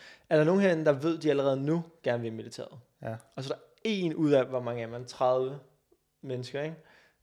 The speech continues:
Speaker 1: Jeg ved ikke, hvor mange der er. Tredive mennesker. Der er en ud af tredive, der rækker hånden op, og det er ham
Speaker 2: Der,
Speaker 1: tilbage.
Speaker 2: i, der var ikke nogen piger?
Speaker 1: Det husker jeg ikke, der var.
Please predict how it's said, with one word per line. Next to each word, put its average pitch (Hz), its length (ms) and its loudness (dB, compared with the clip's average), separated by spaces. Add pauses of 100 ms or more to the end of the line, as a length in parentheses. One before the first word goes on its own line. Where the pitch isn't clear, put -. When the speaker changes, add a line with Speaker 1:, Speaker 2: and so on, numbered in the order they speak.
(100)
Speaker 1:
Jeg - 80 -14
ved - 60 -12
ikke, - 120 -10
hvor - 100 -12
mange - 140 -18
der - 40 -20
er. - 140 -20
Tredive 131 260 0
mennesker. - 260 -16 (420)
Der 175 60 -2
er - 40 -8 (100)
en 190 200 2
ud 147 60 4
af 135 60 4
tredive, 127 260 6
der 131 60 2
rækker 120 200 0
hånden 120 180 -6
op, 120 180 -4
og 135 80 -6
det - 20 -4
er 131 40 -4
ham 135 80 -4
Speaker 2:
Der, 135 80 2
Speaker 1:
tilbage. 147 260 4
Speaker 2:
i, - 100 -12
der 139 60 8
var 139 80 6
ikke 147 100 4
nogen 156 120 0
piger? 151 240 -2 (960)
Speaker 1:
Det 139 120 0
husker 151 360 -2
jeg 131 80 0
ikke, - 120 -10
der - 120 -8
var. 131 100 -10